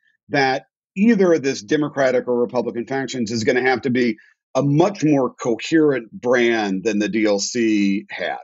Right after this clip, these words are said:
right? Much less of a confederacy and more like an actual coherent national organization that runs on a single brand, a single set of, of, of policy positions, a single set of strategy, all, you know, all that other stuff,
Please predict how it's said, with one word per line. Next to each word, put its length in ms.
right? 180
Much 300
less 200
of 80
a 20
confederacy 760
and 140
more 300
like 280
an 120
actual 800
coherent 540
national 540
organization 800
that 140
runs 340
on 200
a 60
single 380
brand, 520
a 60
single 340
set 240
of, 160
of, 160
of 180
policy 560
positions, 840
a 60
single 300
set 180
of 80
strategy, 800
all, 280
you 80
know, 60
all 180
that 180
other 220
stuff, 220